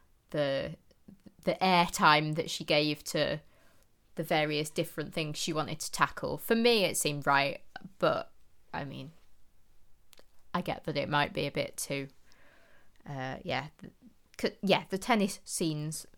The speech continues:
probably could have been shorter, but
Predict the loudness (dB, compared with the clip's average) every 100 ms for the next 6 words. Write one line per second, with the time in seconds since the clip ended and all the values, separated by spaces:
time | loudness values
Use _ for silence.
0 | -14 -10 -8 -8 -8 -8 -10 -16 _ _
1 | -4 0 0 -2 -6 -8 -6 -4 -4 -6
2 | -6 -10 _ -16 -14 -14